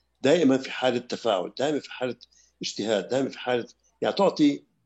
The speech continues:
قدرة أن، أن الإنسان يبدع من خلالها. عندما يراها ت-، يضيف من إبداعه شيئًا. لا ت-، لا تكون هي عبارة عن نقل. أنا لا أريد أن أنقل من تاريخ النقل. النقل التاريخي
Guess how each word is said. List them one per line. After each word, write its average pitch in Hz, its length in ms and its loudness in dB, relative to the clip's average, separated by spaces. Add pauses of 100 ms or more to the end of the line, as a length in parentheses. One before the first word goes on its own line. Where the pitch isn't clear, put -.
قدرة 147 220 2
أن، 127 260 0
أن 120 220 -4
الإنسان 131 420 0
يبدع 175 260 2
من 127 100 2
خلالها. - 640 0
عندما 117 240 -2
يراها 139 440 -2 (480)
ت-، - 40 -8
يضيف - 640 0
من 135 140 0
إبداعه 120 340 2
شيئًا. 101 380 -2 (140)
لا 156 120 4
ت-، 156 220 -6
لا 156 140 2
تكون 135 400 -4
هي 127 80 -2
عبارة 117 240 -6
عن 107 120 -6
نقل. - 260 -6 (540)
أنا 127 80 2
لا 175 160 4
أريد 147 140 4
أن - 180 0 (160)
أنقل 127 220 -2
من 117 140 0
تاريخ 123 260 0
النقل. 110 220 -6
النقل 139 460 -2
التاريخي 147 600 -2